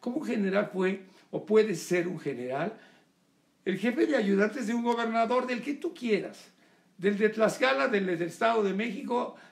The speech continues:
del de Veracruz, del de Nuevo León, de donde tú quieras. No, no, no lo, no lo alcanzo a comprender. Y después lo hace encargado de todo lo que tiene que ver con el robo del huachicol en el petróleo.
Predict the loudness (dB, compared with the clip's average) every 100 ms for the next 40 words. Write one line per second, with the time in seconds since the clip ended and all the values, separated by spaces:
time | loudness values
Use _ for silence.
0 | -4 -2 0 0 0 0 -2 0 0 0
1 | 0 0 -2 -4 -4 -4 -2 0 0 -2
2 | -8 _ -8 -2 -2 -2 -6 -8 -12 -16
3 | -16 -20 _ _ _ _ _ _ _ _
4 | _ _ _ _ _ _ _ -6 -4 -6
5 | -4 -2 0 2 2 0 -2 0 0 0
6 | -2 -4 -6 -8 -10 -14 -14 -20 _ _
7 | _ _ _ _ -2 0 0 0 2 0
8 | 0 -2 -2 -6 -20 _ _ _ _ _
9 | -4 -2 2 2 2 2 0 0 -2 -2
10 | -4 -4 0 0 2 -2 0 0 2 0
11 | 0 -2 -4 -4 -2 0 0 -2 -6 -4
12 | -2 -4